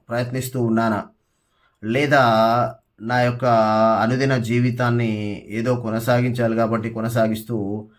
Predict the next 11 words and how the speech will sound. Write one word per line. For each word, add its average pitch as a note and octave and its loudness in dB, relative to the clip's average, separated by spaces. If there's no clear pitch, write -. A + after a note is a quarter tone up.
అలజడులతో, A#2+ 0
సమస్యలతో B2+ 0
సతమతమవుతూ, A#2+ 0
నన్ను B2 -2
నేను B2+ 0
నిందించుకుంటూ, B2+ -2
దేవుని B2+ 0
నిందిస్తూ, A#2+ 0
పక్కవారిని C3 0
నిందిస్తూ, A#2 0
జీవితాన్ని A#2 -2